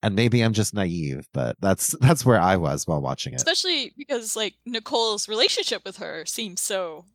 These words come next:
Speaker 2: close. Like, they really sell it.
Speaker 1: Yeah. If she had been a little nicer or a little meaner, it wouldn't have worked. It wouldn't have seemed like a real friendship.
Speaker 2: Mm-hmm.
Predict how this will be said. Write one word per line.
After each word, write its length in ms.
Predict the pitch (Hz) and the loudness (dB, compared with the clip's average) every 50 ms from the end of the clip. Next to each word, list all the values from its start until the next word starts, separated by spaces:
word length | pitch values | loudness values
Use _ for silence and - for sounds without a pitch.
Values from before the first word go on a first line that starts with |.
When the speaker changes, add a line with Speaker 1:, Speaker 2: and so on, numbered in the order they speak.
| _ _ _ _ - 190 | _ _ _ _ -6 -4
Speaker 2:
close. 180 | 175 - - | -4 -2 -2
Like, 140 | 220 226 - | -2 0 4
they 160 | 233 233 233 202 208 - | 4 4 4 2 -2 -2
really 280 | 226 247 233 196 196 | -2 0 0 0 -4
sell 320 | - - - - - - - | -6 -6 -6 -6 -6 -6 -10
it. 120 | - - _ _ _ _ _ _ _ _ - | -12 -14 _ _ _ _ _ _ _ _ -2
Speaker 1:
Yeah. 460 | 95 117 139 135 123 92 85 80 90 _ _ _ _ _ _ _ _ _ - | 2 4 6 6 6 6 4 2 0 _ _ _ _ _ _ _ _ _ -4
If 120 | 151 139 | -2 0
she 200 | - - - 175 | 0 2 2 2
had 180 | 170 185 160 147 | 0 0 -2 2
been 180 | 170 160 147 127 | 2 2 2 2
a 140 | 101 127 | 2 2
little 560 | 120 113 113 113 117 127 120 110 107 113 127 _ _ _ _ _ _ _ - | 2 4 4 6 6 6 4 4 2 0 -4 _ _ _ _ _ _ _ -12
nicer 680 | 113 104 104 104 107 120 127 - - 196 196 214 220 - _ | -10 -2 0 2 2 2 0 0 0 0 2 2 0 0 _
or 340 | - 135 135 151 156 156 147 - | 0 0 4 4 4 2 2 0
a 100 | 135 131 | -4 -2
little 300 | 131 131 123 123 123 120 | 0 0 2 2 0 -2
meaner, 480 | 110 104 104 95 78 65 60 57 - _ _ _ _ _ _ _ - | -4 -6 -6 -6 -6 -8 -10 -12 -16 _ _ _ _ _ _ _ 0
it 120 | 120 107 | 0 0
wouldn't 340 | 107 107 123 120 117 120 101 | 4 4 4 4 4 0 -2
have 140 | 101 110 98 | -2 0 0
worked. 500 | 98 87 - 151 - _ - - - - _ - | 2 0 0 -2 -6 _ -12 -14 -14 -14 _ -2
It 120 | 123 123 120 | 0 0 4
wouldn't 360 | 123 120 117 120 127 117 98 | 4 4 4 2 0 -4 0
have 180 | 120 117 107 | 0 0 0
seemed 340 | - - 113 104 104 98 90 | 0 0 0 0 0 0 2
like 180 | 98 98 - - | 0 0 4 4
a 100 | 95 90 | 2 2
real 640 | 85 87 92 92 92 92 92 90 87 87 85 - _ | 2 0 -2 0 2 4 4 2 2 0 -4 -8 _
friendship. 640 | - - - 92 87 82 - - - 62 57 - - _ - 240 | -18 -8 -6 -4 -4 -4 -4 -6 -6 -6 -8 -8 -14 _ -12 -12
Speaker 2:
Mm-hmm. 300 | - - 226 214 202 | -12 -10 -10 -10 -10